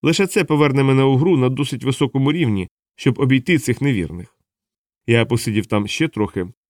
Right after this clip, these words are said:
але він, вочевидь, уже закінчив, тому я підвівся, щоб піти. Він так на мене й не глянув. Подивившись на його обличчя, я відчув несподіваний напад співчуття. Я знав, як воно помилитися в розрахунках.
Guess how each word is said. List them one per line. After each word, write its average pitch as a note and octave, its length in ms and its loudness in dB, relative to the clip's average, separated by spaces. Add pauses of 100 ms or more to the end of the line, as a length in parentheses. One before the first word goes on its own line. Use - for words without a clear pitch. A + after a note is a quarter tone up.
(140)
але B2 200 4
він, F3+ 160 0
вочевидь, C3+ 400 0
уже A#2+ 180 2
закінчив, B2+ 520 -2 (300)
тому F#3 200 2
я F#3 100 2
підвівся, C3 440 -2
щоб A#2 180 -4
піти. - 360 -10 (420)
Він A#2 160 2
так A2+ 200 0
на A2 100 0
мене A2 220 2
й - 20 0
не A#2+ 120 2
глянув. F#2+ 420 -6 (280)
Подивившись A#2 600 2
на A#2 80 2
його A2 200 4
обличчя, A2 480 -2 (280)
я E3+ 140 2
відчув F3 420 0
несподіваний B2 720 0 (180)
напад A#2 320 0
співчуття. - 600 -6 (420)
Я A#2+ 140 4
знав, D3+ 240 0
як A2+ 200 -2
воно G2+ 260 -2 (200)
помилитися B2 540 2
в G#2 40 -2
розрахунках. G#2+ 760 -6